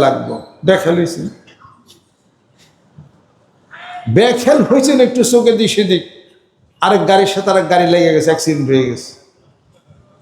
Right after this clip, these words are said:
এই জীবনের বেখেয়াল যদি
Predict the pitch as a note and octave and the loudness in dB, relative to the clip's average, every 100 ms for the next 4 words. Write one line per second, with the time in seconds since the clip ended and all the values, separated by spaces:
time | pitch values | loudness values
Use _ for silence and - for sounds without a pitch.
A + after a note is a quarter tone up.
0 | _ _ _ _ _ _ _ _ _ E3 | _ _ _ _ _ _ _ _ _ 0
1 | E3 F#3+ G3 G3+ F#3+ D#3+ G3 G3 A#3 C4 | 2 4 4 4 2 2 0 0 0 0
2 | A#3 A3+ | 2 2